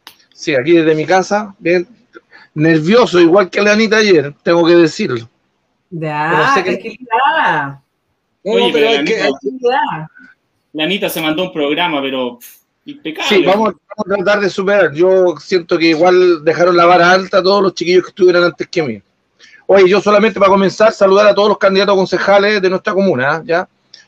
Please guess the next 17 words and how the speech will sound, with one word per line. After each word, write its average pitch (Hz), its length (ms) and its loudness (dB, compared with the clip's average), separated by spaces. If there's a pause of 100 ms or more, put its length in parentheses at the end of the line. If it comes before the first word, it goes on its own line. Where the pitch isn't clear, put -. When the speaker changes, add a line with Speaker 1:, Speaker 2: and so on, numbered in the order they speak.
(140)
Speaker 1:
Y 143 160 -10
que 147 80 -4
una 156 200 -2
campaña 165 420 0
limpia, 180 340 -2
una 160 100 0
campaña 165 520 -2
interesante. 185 880 -2 (840)
Lamentablemente 202 720 0
tenemos 208 280 -2
seis 196 220 -2
cupos, 240 420 0
pero 202 480 4
yo 170 180 0
espero 202 300 0
que 180 300 2 (380)
ganen 180 460 0